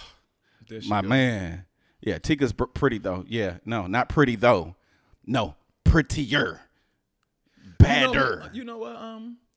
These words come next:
Speaker 1: she's cute. Don't get me wrong. I don't think she's Gabby.
Speaker 2: So then look at the body, though.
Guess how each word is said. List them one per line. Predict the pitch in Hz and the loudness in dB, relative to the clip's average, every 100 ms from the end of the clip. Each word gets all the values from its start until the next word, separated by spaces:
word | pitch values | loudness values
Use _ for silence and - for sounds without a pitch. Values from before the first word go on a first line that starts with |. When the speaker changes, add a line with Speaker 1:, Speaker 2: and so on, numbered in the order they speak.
| _ | _
Speaker 1:
she's | - 466 | -4 -2
cute. | - 494 359 | 4 4 4
Don't | 339 | -2
get | |
me | 320 | -6
wrong. | 302 | -4
I | 294 | -2
don't | 294 302 | -2 -2
think | 240 | -8
she's | 214 143 | -8 -6
Gabby. | 151 254 254 320 _ _ - - - - _ _ _ _ | -6 -6 -10 -16 _ _ -16 -12 -12 -14 _ _ _ _
Speaker 2:
So | - 123 | -6 0
then | 147 156 | 2 2
look | 160 | 2
at | 135 | 0
the | 110 | 0
body, | 127 139 98 | 2 2 -2
though. | 82 87 | -10 -14